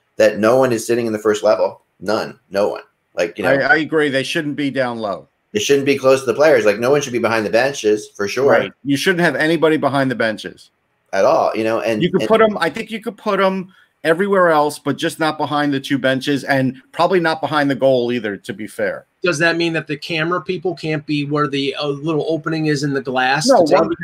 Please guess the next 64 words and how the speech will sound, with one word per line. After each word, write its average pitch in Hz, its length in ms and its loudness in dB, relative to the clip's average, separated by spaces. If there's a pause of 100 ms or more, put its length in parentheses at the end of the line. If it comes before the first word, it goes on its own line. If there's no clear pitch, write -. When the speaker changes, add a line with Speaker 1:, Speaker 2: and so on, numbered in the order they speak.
(120)
Speaker 2:
camera 156 260 0
Speaker 1:
people 160 260 4
are, 143 60 4
camera 147 240 0
people 151 160 -2
are - 40 -4
gonna 147 120 0
be 156 100 -2
tested. 160 400 -2
You 104 80 -4
know, 107 140 2
that's 110 200 2
the 117 100 -4
thing - 180 -14
Speaker 2:
Right. 120 200 2
Speaker 1:
about 117 200 0
camera 123 160 -6
people. 98 280 -6
They'll 117 220 4
be, 110 240 4
we'll 127 200 -4
know 127 180 4
that 117 120 -2
they're 107 140 4
safe. 107 280 0 (300)
And 110 140 0
I'm 117 80 -4
sure 127 260 0
that, 117 240 2
you 135 120 -4
know, 101 100 0
and 110 320 -2
I'm 107 280 2
assuming, 113 580 -4 (400)
let's 107 220 2
hope 110 260 2
that 104 120 0
they're 101 120 0
doing, 104 200 0
like, 98 440 -6
you're 101 120 -8
gonna 104 120 -4
do 98 40 -4
some 107 140 -6
kind 101 120 0
of 90 60 -10
temperature 113 360 -4
check 90 220 -2
at 82 100 -6
least 90 280 -10
or - 40 -18
something 101 320 -6
on 87 100 -4
people 87 280 -16
when 85 80 -6
they 85 80 -6
come 85 180 -12
in. 117 80 -10
Speaker 2:
Yeah, 175 160 2
they'll 175 140 0
do 180 160 -2
a 156 40 -6
temperature 131 460 -6
check. 90 280 -12